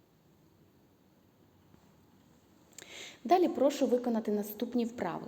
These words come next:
Але ці вправи ми будемо виконувати онлайн. Тобто, е,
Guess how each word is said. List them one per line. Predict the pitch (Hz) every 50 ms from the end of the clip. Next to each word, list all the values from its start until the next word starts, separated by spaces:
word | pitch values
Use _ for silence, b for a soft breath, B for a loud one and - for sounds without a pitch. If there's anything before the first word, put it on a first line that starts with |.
| - - -
Але | - 254 254 233 196 165 - - - - - - - -
ці | - 285
вправи | 302 302 - 302 302 320 311 277
ми | 240 233
будемо | 220 247 226 247 233 226 220
виконувати | 214 220 220 - - 240 262 254 254 247 233 233 233 247 - 233 226 226 226 226 B 226 226 226 B B B - -
онлайн. | - 214 208 208 208 208 208 202 202 202 208 214 214 202 185 175 170 165 175 175 - -
Тобто, | 220 208 - - - - 208 208 202 208 B B B B B B
е, | -